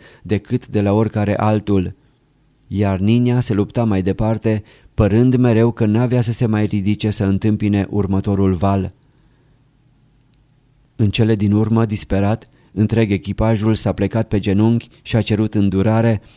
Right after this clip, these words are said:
strigând destul de tare pentru a fi auziți în furtună, făgăduindu-i Sfintei Fecioare că dacă se ruga pentru ei acum, îndată ce vor atinge țărmul, se vor duce desculți la cea mai apropiată biserică închinată ei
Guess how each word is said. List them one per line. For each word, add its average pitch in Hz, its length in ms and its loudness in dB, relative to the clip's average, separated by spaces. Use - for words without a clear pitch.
strigând 117 580 0
destul 110 420 0
de 110 120 2
tare 110 240 0
pentru 107 320 0
a 101 60 0
fi 107 140 -2
auziți 98 420 -2
în 101 100 0
furtună, 110 580 0
făgăduindu-i 110 720 2
Sfintei 113 500 -2
Fecioare 117 580 0
că 117 120 -2
dacă 110 260 0
se 117 140 -2
ruga 104 280 0
pentru 117 340 -2
ei 117 200 2
acum, 117 440 0
îndată 117 460 0
ce 117 120 -2
vor 101 200 0
atinge 107 380 0
țărmul, 113 560 0
se - 140 -2
vor 110 200 2
duce 120 240 -2
desculți 107 640 0
la 107 180 -2
cea 135 160 -2
mai 117 180 2
apropiată 110 520 -2
biserică 104 500 -2
închinată 107 540 0
ei 107 340 2